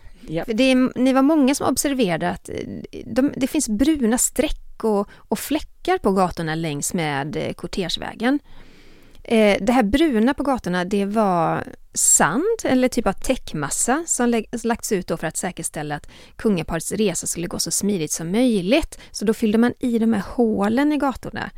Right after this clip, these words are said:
Speaker 2: eh, så att vagnar och hästar kunde liksom förflytta sig utan att det var för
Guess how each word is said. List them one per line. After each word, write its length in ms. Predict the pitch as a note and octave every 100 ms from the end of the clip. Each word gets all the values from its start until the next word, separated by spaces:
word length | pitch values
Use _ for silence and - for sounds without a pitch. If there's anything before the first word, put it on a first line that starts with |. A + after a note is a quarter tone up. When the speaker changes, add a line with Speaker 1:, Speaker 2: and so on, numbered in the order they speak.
| - - - - -
Speaker 2:
eh, 380 | G3+ E3 D3+
så 160 | D#3 A3
att 100 | F#3
vagnar 440 | F#3+ A3 G3 E3+
och 60 | E3
hästar 340 | G3 - F#3
kunde 280 | F3+ F#3 F3+
liksom 340 | C#3+ - - -
förflytta 440 | F3 G3 - -
sig 140 | - -
utan 300 | F3 - -
att 100 | -
det 100 | D#3
var 180 | - -
för 320 | - -